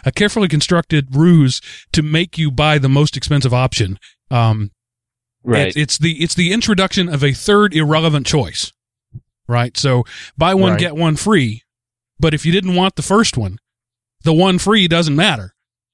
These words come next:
Speaker 1: It's an irrelevant third choice that makes you buy the one you didn't really want in the first place.
Speaker 2: Right.
Speaker 3: Right.
Speaker 2: That's also like having your,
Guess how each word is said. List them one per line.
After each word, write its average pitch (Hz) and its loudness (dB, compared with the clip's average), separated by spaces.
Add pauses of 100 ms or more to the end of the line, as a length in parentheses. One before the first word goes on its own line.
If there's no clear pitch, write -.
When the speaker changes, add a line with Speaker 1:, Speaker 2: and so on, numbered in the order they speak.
Speaker 1:
It's 160 0
an 156 2
irrelevant 175 2
third 165 2
choice 160 0 (180)
that 156 0
makes 170 -4
you 165 0
buy 175 2
the 151 2
one 143 2
you 139 2
didn't 143 0
really 135 2
want 127 2
in 120 -6
the 117 -2
first 139 -2
place. - -16 (520)
Speaker 2:
Right. 98 -8
Speaker 3:
Right. 92 -2 (960)
Speaker 2:
That's 143 2
also 147 0
like 120 0
having 117 -4
your, 101 -6